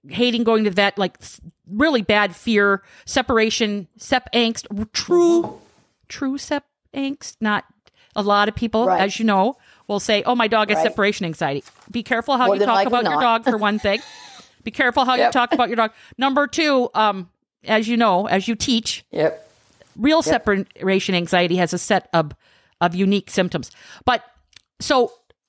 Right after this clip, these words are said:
Speaker 1: fake separation anxiety and real separation anxiety
Speaker 2: <laughs>
Speaker 1: can, can really help with, um, with nettle seed. And the cool thing about nettle seed is only a little tiny bit is needed.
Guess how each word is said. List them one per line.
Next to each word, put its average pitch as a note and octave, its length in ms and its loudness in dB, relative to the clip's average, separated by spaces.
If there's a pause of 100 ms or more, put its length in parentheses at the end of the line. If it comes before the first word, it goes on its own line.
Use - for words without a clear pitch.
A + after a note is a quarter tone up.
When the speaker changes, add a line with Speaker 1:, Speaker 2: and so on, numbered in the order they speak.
(240)
Speaker 1:
fake F4 380 0
separation F4 500 0
anxiety C#4+ 600 0 (240)
and A#3 260 2 (100)
real D4 220 0
separation C4+ 400 2
anxiety B3 240 2 (180)
Speaker 2:
<laughs> - 120 -2
Speaker 1:
can, C4+ 280 0 (220)
can B3 160 0
really A#3+ 220 4
help A3+ 280 0
with, A3+ 260 0
um, F#3 260 2 (400)
with G#3+ 240 0
nettle G3 200 2
seed. C#4 300 0
And A#3+ 160 0
the A#3+ 60 0
cool G4+ 240 -2
thing D#4+ 160 0
about A#3 200 2
nettle A3 220 2
seed A3+ 180 -2
is G3 160 -2
only A3+ 280 2
a G3 80 2
little C#4 300 -2
tiny A#3+ 340 2
bit G3 180 0
is F3 140 -4
needed. F3+ 340 -2